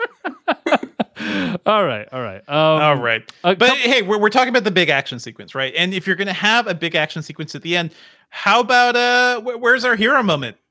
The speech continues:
Speaker 2: for Alexei? Where's our hero moment really for Melina? Which she, she has, like, a short one, but it's just all kind of a mess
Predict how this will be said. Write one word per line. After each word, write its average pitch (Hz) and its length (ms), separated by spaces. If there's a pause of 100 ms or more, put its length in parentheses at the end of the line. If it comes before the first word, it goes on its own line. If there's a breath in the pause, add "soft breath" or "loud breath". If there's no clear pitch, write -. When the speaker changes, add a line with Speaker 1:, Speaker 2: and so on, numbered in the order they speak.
(260)
Speaker 2:
for 208 260
Alexei? 214 760 (540)
Where's 214 220
our 233 100
hero 226 300
moment 196 460
really 180 460
for 160 540
Melina? 147 520
Which 156 140
she, 160 140
she 165 160
has, 196 160
like, 185 120
a 131 40
short - 320
one, 123 240 (300 soft breath)
but 175 60
it's 196 100
just 262 220
all 185 200
kind 196 260
of 160 80
a 139 60
mess 127 460